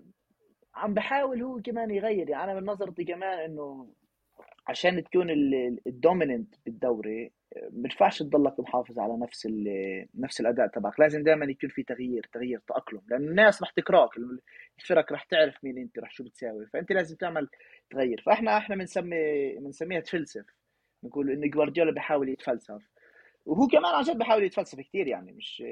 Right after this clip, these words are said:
مش غلط اللي بنحكيه، بس برضه التفلسف تبعه فيه له سبب، لأنه هو عارف إنه إذا بيكمل كيف بيلعب من أول ما أجى على الدوري، المدربين حافظينه. يعني، مش بس ح-، يعني، إحنا بنتفرج على اللعبة، بس المدربين لما يجي يلعب ضد السيتي، بيحضروا السيتي، بيطلعوا على السيتي،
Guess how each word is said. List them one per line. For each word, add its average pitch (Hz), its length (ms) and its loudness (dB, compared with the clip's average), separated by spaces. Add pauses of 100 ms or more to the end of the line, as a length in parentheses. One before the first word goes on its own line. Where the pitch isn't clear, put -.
(360)
مش 131 180 -10
غلط 156 300 6
اللي 123 140 -2
بنحكيه، 120 400 -10
بس 226 240 0
برضه 254 520 4 (880)
التفلسف 240 580 -2
تبعه 233 260 6
فيه 226 180 -4
له 220 80 -2
سبب، 185 440 -2
لأنه 160 200 -8
هو 202 80 -4
عارف 214 360 0
إنه 170 180 -10
إذا 156 160 -8
بيكمل 214 720 -2 (140)
كيف 190 220 -8
بيلعب 151 340 0
من 135 80 -8
أول 180 200 0
ما 165 100 -2
أجى 165 100 -6
على 139 120 -6
الدوري، 120 480 -6
المدربين 165 840 2
حافظينه. 175 600 2
يعني، 120 240 -2
مش 165 200 -12
بس 208 120 -10
ح-، - 200 -4
يعني، 131 200 -2
إحنا 202 160 0
بنتفرج 175 440 -2
على 135 80 0
اللعبة، 143 300 0
بس - 120 -18
المدربين 143 420 2
لما 165 220 2
يجي 165 160 4
يلعب 147 240 6
ضد 131 100 -8
السيتي، 131 440 -6 (440)
بيحضروا 139 260 -2
السيتي، - 280 -10
بيطلعوا 143 400 6
على 117 80 2
السيتي، - 460 -14